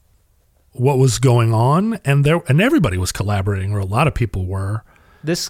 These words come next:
Speaker 2: cadet was collaborating with,
Speaker 1: Yeah,
Speaker 2: with
Speaker 1: she,
Speaker 2: her.
Speaker 1: she was
Speaker 2: For
Speaker 1: collaborating
Speaker 2: real.
Speaker 1: with him. It seemed almost like he should have invited her to go back to his little town in Germany. I mean, that was probably his plan.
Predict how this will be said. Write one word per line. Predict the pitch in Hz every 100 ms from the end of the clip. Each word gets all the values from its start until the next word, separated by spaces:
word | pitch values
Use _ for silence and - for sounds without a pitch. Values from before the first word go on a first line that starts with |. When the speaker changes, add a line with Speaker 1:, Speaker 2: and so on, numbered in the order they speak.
| - -
Speaker 2:
cadet | 147 147 208
was | 139
collaborating | - 139 127 120 123 123 131
with, | 123 117
Speaker 1:
Yeah, | 98 104 120 101
Speaker 2:
with | 117
Speaker 1:
she, | 135
Speaker 2:
her. | 165 180
Speaker 1:
she | 120 131
was | 127
Speaker 2:
For | -
Speaker 1:
collaborating | 113 117 113 107
Speaker 2:
real. | 107
Speaker 1:
with | 101
him. | 151 160 123
It | 127 -
seemed | 214 226 214
almost | 190 180 170 -
like | 147 139
he | - 151
should | - 160
have | 139 117 - - - _ _ _ _ -
invited | 143 123 135 143 139
her | 131
to | 131
go | 123 123
back | 135 123 -
to | 110
his | 117 104
little | 131 123
town | 113 - 117 113
in | 104
Germany. | 95 143 175 180 180 175 170 170 165 165
I |
mean, | 143 147
that | 170 165
was | -
probably | 160 131 110
his | 117
plan. | - 127 135 160 196